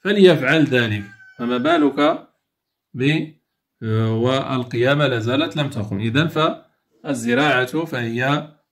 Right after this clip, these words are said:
مفيدة للجميع. نمر إلى أملأ الجدول. إذن لدينا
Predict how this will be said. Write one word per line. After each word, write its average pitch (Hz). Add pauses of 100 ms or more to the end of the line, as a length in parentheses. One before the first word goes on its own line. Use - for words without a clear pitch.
مفيدة 156 (220)
للجميع. 151 (4000)
نمر 180
إلى 202 (460)
أملأ 170 (1300)
الجدول. 127 (1900)
إذن 127
لدينا 120